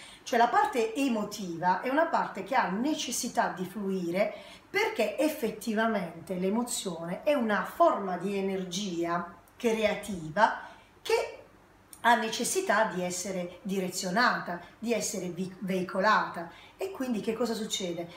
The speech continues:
Che nel momento in cui la si reprime, in qualche modo si andrà ad esprimere. Magari somatizzandosi, magari con, eh, malattie. Qual è la, il, il punto che io voglio sottolineare? Che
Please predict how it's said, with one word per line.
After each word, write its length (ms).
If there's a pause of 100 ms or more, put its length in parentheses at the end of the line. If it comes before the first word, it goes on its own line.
Che 100
nel 80
momento 300
in 80
cui 240
la 100
si 220
reprime, 600
in 220
qualche 420
modo 380
si 180
andrà 360
ad 100
esprimere. 880 (460)
Magari 520 (380)
somatizzandosi, 1400 (200)
magari 760 (180)
con, 460
eh, 720
malattie. 1000
Qual 200
è 240
la, 280
il, 220
il 120
punto 360
che 120
io 160
voglio 220
sottolineare? 800
Che 400